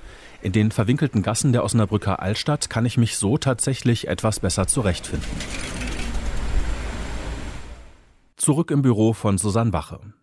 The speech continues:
Sie selbst nutzt den Gürtel zwar auch unterwegs, sagt sie,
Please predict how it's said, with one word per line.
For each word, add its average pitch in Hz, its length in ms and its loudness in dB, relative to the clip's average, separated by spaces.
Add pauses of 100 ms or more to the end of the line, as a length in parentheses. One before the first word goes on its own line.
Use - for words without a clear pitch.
Sie 107 160 2
selbst 95 520 -2
nutzt 131 220 2
den 120 100 4
Gürtel 117 320 2
zwar 92 240 0
auch - 160 0
unterwegs, 85 480 0
sagt 82 240 -4
sie, 104 220 0